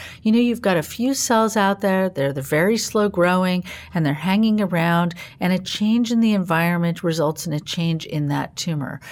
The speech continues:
And why it happens, we don't know. I mean, that's as close as I can get. It's a little on the fuzzy side, but it's as close as I can get to that idea. And I do agree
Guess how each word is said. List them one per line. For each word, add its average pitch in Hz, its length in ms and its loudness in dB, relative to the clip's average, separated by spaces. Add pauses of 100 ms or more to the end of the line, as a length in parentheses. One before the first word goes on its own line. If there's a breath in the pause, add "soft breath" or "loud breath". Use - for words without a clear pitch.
(220 loud breath)
And 214 300 0 (120)
why 196 340 2
it 208 80 2
happens, 180 360 0
we 156 120 0
don't 147 160 0
know. 127 140 0
I 143 80 0
mean, 170 120 0
that's 202 220 0
as 190 100 -6
close 196 260 0
as 175 120 -2
I 170 80 2
can 170 160 -4
get. 160 160 2
It's 156 140 -4
a 160 40 -2
little 160 300 4
on 139 160 0
the 135 160 -2 (220 loud breath)
fuzzy 165 440 0
side, 135 400 2
but 135 140 -2
it's 139 160 -4
as 135 160 -6
close 143 320 0
as 139 100 -10
I 107 120 2
can 135 180 -10
get 117 200 -2
to - 100 -6
that 135 180 -2
idea. 139 340 0
And 165 220 -2
I 175 100 0
do 269 240 0
agree 156 480 0